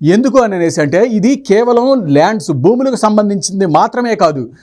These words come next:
మీ ఆస్తులు, మీ ఇళ్ళు ఉన్నా కానీ, లేకపోతే మీకు చిన్న పాకలు ఉన్నా కానీ, లేకపోతే ఏదున్నా కానీ ప్రతి దానికి సంబంధించింది అనమాట ఈ యాక్ట్.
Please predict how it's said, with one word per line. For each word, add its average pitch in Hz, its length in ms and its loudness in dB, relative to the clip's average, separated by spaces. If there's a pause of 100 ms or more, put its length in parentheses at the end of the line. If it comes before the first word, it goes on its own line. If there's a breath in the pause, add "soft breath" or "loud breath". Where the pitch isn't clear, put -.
(240 soft breath)
మీ 160 200 2
ఆస్తులు, 170 600 0
మీ 135 160 0
ఇళ్ళు 151 320 0
ఉన్నా 156 220 0
కానీ, 135 240 0
లేకపోతే 151 400 -2
మీకు 139 280 0
చిన్న 165 260 -2
పాకలు 190 480 -2
ఉన్నా 202 220 0
కానీ, 170 360 0
లేకపోతే 226 600 0
ఏదున్నా 269 580 0
కానీ 240 260 0
ప్రతి 240 440 -2
దానికి 233 540 -2
సంబంధించింది 170 760 -2
అనమాట 147 340 0
ఈ 180 240 0
యాక్ట్. 135 680 0